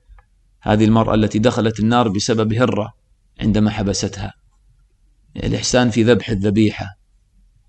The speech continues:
أنك يعني، آه، لا تحد الشفرة أمامها، كما روي في حديث قال: "أردت أن تميتها موتتين"،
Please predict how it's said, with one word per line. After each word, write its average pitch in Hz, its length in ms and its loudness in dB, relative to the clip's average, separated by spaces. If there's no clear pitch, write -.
أنك 107 420 -4
يعني، 104 580 -2
آه، - 480 -10
لا 127 460 6
تحد 110 340 2
الشفرة 113 520 0
أمامها، 107 480 2
كما 175 500 -4
روي 160 180 6
في 110 160 0
حديث 101 440 0
قال: 104 180 -4
"أردت 107 440 -4
أن 104 160 -2
تميتها 107 440 0
موتتين"، 104 720 -2